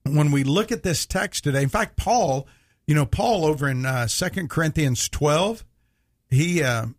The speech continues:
I think I'm cracking a little bit. Are you hearing a crack too when I talk? Maybe it's just my thing.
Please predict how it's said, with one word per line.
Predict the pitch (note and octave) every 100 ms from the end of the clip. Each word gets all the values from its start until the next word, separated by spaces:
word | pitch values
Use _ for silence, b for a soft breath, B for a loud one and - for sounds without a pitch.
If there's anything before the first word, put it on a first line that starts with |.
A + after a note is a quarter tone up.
| -
I | A#2+
think | G3+ D3+
I'm | A2+
cracking | G#2 - D3+ C#3+ A#2+
a | A2
little | A2
bit. | A2+ A#2
Are | A#2+
you | C#3
hearing | D3 D3
a |
crack | C#3 - D3+ -
too | - D#3 D3+
when | D3
I | C#3+
talk? | D#3+ - - -
Maybe | A#2 A#2+ A2+
it's | G#2
just | - -
my | A#2 G#2+ - - -
thing. | A2+ A2+